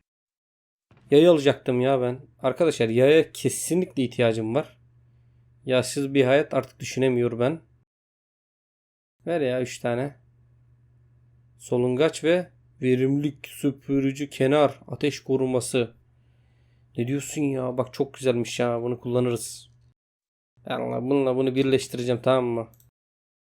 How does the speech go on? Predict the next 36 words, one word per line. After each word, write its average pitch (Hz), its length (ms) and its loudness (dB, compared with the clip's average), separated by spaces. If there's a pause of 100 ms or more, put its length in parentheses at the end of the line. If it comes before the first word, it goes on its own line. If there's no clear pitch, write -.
Tamam, 143 260 0
hele 143 200 0
şunu 147 260 -2
bir 143 60 -6
şey 151 160 0
yaparız. 139 580 -2 (2750)
Ha, 131 120 -4
bunlar 139 260 0
yiyorlar 139 500 2
değil 156 120 0
mi 123 60 -4
bunları? 113 360 -6
Tamam, 143 200 0
sorun 139 280 2
yok. 131 360 -4 (1300)
Elma 151 300 2
melma 156 340 4
varsa, 165 420 2
bu 165 60 6
arada 190 240 4
bu 156 60 -2
yetersiz 143 440 2
kalıyor 120 340 -2
tek - 240 -6
başına 120 260 -4
ya. 113 200 -2
Bir 139 80 -6
tane 131 220 -2
daha 139 100 4
şey 139 180 -2
satın 135 280 -2
almamız 131 360 -2
lazım 139 280 2
da 123 60 -4
şu 139 280 -2
anda 143 480 -2